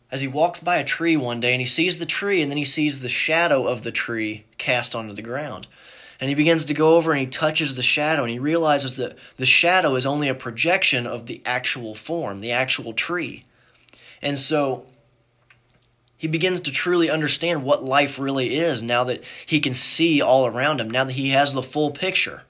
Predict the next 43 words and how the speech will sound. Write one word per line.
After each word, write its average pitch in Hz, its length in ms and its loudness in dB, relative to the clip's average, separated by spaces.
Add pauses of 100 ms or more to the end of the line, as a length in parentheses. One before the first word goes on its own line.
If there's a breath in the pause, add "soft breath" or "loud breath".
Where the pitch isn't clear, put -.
(120)
now 131 160 4
that 135 100 -6
he's 131 220 -2
not 123 320 -2 (260 loud breath)
captive 160 540 0
and 120 100 -6
chained 139 380 2
up 170 160 0
anymore. 98 360 -10 (1300 soft breath)
And 135 80 2
after 147 200 0
a 135 60 -2
few 160 220 0
days, 160 280 4
after 147 260 2
he, 131 160 -6 (220 loud breath)
he 135 100 -2
gets 156 320 4
all 147 180 6
this 147 180 0
and 131 80 -4
he 120 60 -6
takes 147 300 -2
all 139 140 2
this 131 160 -2
in, 165 180 0 (240 loud breath)
he 160 80 0
goes 165 240 4
back 147 320 2
to 151 100 -6
the 123 100 -2
cave 117 360 0
and 131 80 -2
he 135 60 0
tells 160 360 2
his, 131 220 -2 (220 loud breath)
his 135 180 -2
fellow 165 320 6
prisoners, 160 540 2
and, 123 80 -2
and, 131 300 -4
and 147 100 -6
he's 131 160 -4